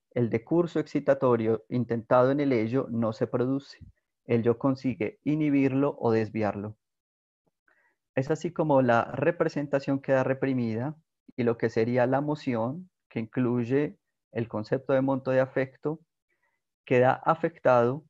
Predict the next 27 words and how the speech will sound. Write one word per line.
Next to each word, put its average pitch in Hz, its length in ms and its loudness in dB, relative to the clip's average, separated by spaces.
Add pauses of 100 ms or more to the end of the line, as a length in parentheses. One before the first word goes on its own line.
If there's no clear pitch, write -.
a 123 160 -2
través 110 300 0
de 131 60 -2
una 127 160 0
disminución 143 1080 -4
o 127 460 0 (320)
un 120 180 -2
nuevo 120 280 0
encauzamiento. 107 760 -6 (1500)
Freud 120 200 2
aclara 139 300 2
aquí - 200 -4
que - 100 -4
el 135 80 -2
poder 123 360 2
de 143 100 0
desalojo 147 840 0 (400)
no 123 220 -2
proviene 127 420 0
solo 117 280 0
del 117 200 0
yo. 139 260 -4 (300)
Este 123 200 -10
punto 127 280 -6
es 117 60 -2
muy 123 160 -2
importante. 110 640 -6